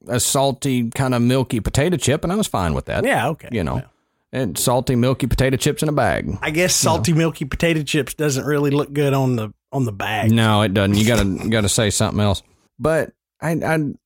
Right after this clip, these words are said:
Speaker 1: was looking yesterday, and I hadn't told you this, Matt, but yesterday, um, I saw an ad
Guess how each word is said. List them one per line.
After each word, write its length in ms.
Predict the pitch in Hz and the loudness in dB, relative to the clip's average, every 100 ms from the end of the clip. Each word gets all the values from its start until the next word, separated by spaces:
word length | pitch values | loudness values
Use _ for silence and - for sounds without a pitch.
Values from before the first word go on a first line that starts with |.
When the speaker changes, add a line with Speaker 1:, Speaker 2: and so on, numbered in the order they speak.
| _ | _
Speaker 1:
was 340 | 156 160 135 | -2 0 2
looking 380 | 180 240 233 131 | 2 0 0 0
yesterday, 320 | 127 117 127 | 2 0 0
and 100 | 127 | 0
I 40 | 127 | 2
hadn't 240 | 185 170 | 2 2
told 240 | 123 147 120 | 0 0 0
you 60 | |
this, 200 | 104 98 | 0 0
Matt, 260 | 107 110 110 | 0 -2 -2
but 280 | 117 120 - | 0 0 0
yesterday, 580 | 127 180 190 131 120 104 _ _ _ _ - | 0 0 0 0 0 0 _ _ _ _ -4
um, 260 | 123 113 | 0 0
I 80 | 98 | 0
saw 460 | 117 - 170 175 160 | 0 0 0 2 2
an 160 | 131 | 0
ad 560 | - 123 113 87 85 | 0 0 0 0 0